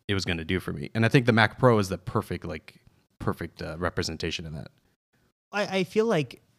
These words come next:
Speaker 2: to that extent, like, I feel like people could make the same argument for, like, bringing things a little bit closer to home. For us, we use MacBook Pros in, in the case iMacs. We had, you know, one time everyone was on high-end iMacs. We had a fleet of them. We had an iMac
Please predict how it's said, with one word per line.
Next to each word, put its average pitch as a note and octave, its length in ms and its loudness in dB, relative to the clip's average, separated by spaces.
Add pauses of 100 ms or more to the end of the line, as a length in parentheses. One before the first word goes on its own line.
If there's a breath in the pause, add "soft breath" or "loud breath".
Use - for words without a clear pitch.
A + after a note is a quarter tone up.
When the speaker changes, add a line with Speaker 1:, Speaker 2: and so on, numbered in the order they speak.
(120)
Speaker 2:
to E3 160 0
that D#3 200 2
extent, B2 360 -4
like, B2+ 120 -4
I C3 80 -2
feel D#3+ 180 -2
like D3+ 140 0
people D3+ 240 -4
could C#3 140 -4
make C#3 160 -2
the B2+ 80 -8
same C3 240 -2
argument B2 420 0
for, B2+ 480 0
like, D#3 220 0
bringing F3 320 2
things E3 160 2
a - 20 2
little D3+ 160 2
bit D3 100 -2
closer C3+ 280 -4
to C3 80 -2
home. C#3+ 380 2 (100)
For C#3+ 200 0
us, C#3+ 200 0
we C#3+ 80 0
use B2+ 380 -2
MacBook B2+ 420 -8
Pros C3 340 -2
in, B2 240 -4
in D3 80 -6
the B2 80 -4
case B2+ 300 -6
iMacs. C#3 460 -6
We C#3 100 -4
had, C#3+ 400 -2 (280 soft breath)
you F3 80 0
know, D#3 100 4
one G3 140 2
time F3 200 0
everyone E3 320 0
was C#3+ 120 0
on C#3 340 0 (120)
high-end F3 400 0
iMacs. D#3+ 500 0
We D3+ 100 0
had C3+ 180 -2
a B2 40 -2
fleet D#3+ 300 -6
of D3+ 160 -2
them. D3+ 220 -2
We C3+ 80 -2
had C3 160 -2
an C3 60 -4
iMac C3 320 -2